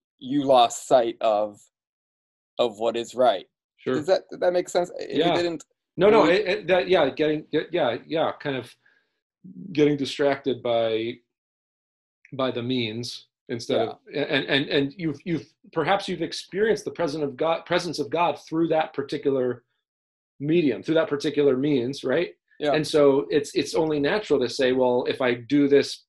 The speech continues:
Speaker 2: action or if I go to that same place," right?
Speaker 1: Right.
Speaker 2: Then, then I'm gonna experience the presence of God.
Speaker 1: And that's not to say that, like, this can enter into ecumenism, right? Like, <laughs> that's not to say that you can go to a Buddhist temple and worship.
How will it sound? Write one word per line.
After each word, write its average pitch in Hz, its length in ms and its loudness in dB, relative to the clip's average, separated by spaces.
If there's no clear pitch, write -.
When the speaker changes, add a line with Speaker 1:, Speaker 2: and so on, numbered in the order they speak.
Speaker 2:
action 147 440 -2
or 123 80 -2
if 123 80 -6
I 123 80 2
go 135 200 2
to 139 100 2
that 131 220 0
same 120 280 -4
place," 175 520 0
right? 151 240 0
Speaker 1:
Right. 127 220 0
Speaker 2:
Then, 139 300 2
then 143 180 2
I'm 143 80 2
gonna 139 140 -2
experience 127 600 -6
the - 120 -10
presence 123 320 -8
of 139 80 -6
God. 220 260 -6
Speaker 1:
And 156 180 -2
that's 175 240 -4
not 185 200 -2
to 165 100 -6
say 151 420 0
that, 131 360 0
like, 120 240 -12
this 123 160 -8
can 127 280 -12
enter 123 300 -8
into 120 260 -8
ecumenism, 117 600 -6
right? 123 240 -8
Like, - 240 -12
<laughs> - 560 -20
that's 165 140 0
not 185 100 -8
to 165 80 -10
say 175 180 2
that 151 80 0
you 131 80 0
can 147 100 0
go 147 140 4
to 135 120 0
a 131 60 0
Buddhist 131 360 -4
temple 127 400 -2
and 123 180 -4
worship. 117 340 -6